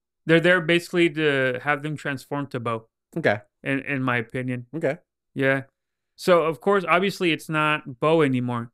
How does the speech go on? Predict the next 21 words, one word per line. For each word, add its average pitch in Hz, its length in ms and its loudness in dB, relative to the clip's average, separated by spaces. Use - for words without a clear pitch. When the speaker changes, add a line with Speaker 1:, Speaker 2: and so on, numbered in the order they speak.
Speaker 2:
Mm-hmm. 110 220 -4
Speaker 1:
So 156 160 0
then 156 180 2
this 156 220 -2
is 170 120 -6
where 147 460 0
Haku 156 540 -4
strikes - 320 0
up 147 180 -6
a 131 40 -6
deal 170 200 2
and 147 140 -4
says, 127 240 -6
"Hey, 139 320 0
I 135 140 4
will 160 160 4
get 151 320 0
Bo 143 200 2
back 175 280 0
for - 160 -4
you, 202 320 -4